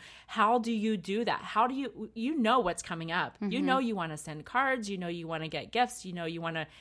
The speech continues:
Speaker 1: create a meaningful experience for your family. You know that you wanna
Speaker 2: For your
Speaker 1: go to all
Speaker 2: kids'
Speaker 1: the parties.
Speaker 2: teachers, the parties,
Speaker 1: Yes.
Speaker 2: the
Speaker 1: You wanna
Speaker 2: everything.
Speaker 1: be generous. You
Speaker 2: Yeah.
Speaker 1: wanna, you wanna spread the love. Okay, that's so great. It's so
Speaker 2: Yeah.
Speaker 1: honorable. I love all of that. We all wanna be
Speaker 2: Mm-hmm.
Speaker 1: all the things. That's fantastic.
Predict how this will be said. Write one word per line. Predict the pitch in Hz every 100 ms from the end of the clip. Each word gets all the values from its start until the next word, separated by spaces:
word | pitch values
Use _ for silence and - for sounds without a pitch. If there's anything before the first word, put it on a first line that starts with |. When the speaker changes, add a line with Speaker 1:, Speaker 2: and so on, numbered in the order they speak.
| -
Speaker 1:
create | 202 175
a | 165
meaningful | 170 170 170 165
experience | - 170 160 156
for | 160
your | 156
family. | 214 247 262 254
You | 196
know | 175
that | 160
you | 165
wanna | 165
Speaker 2:
For |
your | 170
Speaker 1:
go | 165
to |
all | 160 156
Speaker 2:
kids' | 165
Speaker 1:
the |
parties. | 262 294 277
Speaker 2:
teachers, | 269 247 240
the | -
parties, | - - 285 262 320 311
Speaker 1:
Yes. | 240 233 -
Speaker 2:
the | 180 165 214
Speaker 1:
You |
wanna | 233 220
Speaker 2:
everything. | 254 247 240 262
Speaker 1:
be |
generous. | 285 294 294 -
You | 214
Speaker 2:
Yeah. | 185 180
Speaker 1:
wanna, | 175 175
you | - - 214
wanna | 175
spread | 165 - 165
the | 160
love. | 165 247 254 - - _ -
Okay, | 330 269 - -
that's | 247 277 - -
so | - - 330 269
great. | 269 214 - -
It's | 220
so | 220 - 269
Speaker 2:
Yeah. | 277 214
Speaker 1:
honorable. | 220 254 220 160 -
I | 190
love | 226 247
all | 247 269
of |
that. | 202 143
We | 185 -
all | 208
wanna | 233 240
be | 190
Speaker 2:
Mm-hmm. | 185
Speaker 1:
all | 185
the | 202 202
things. | 247 208 151
That's | 165 - -
fantastic. | 190 185 233 262 - 92 -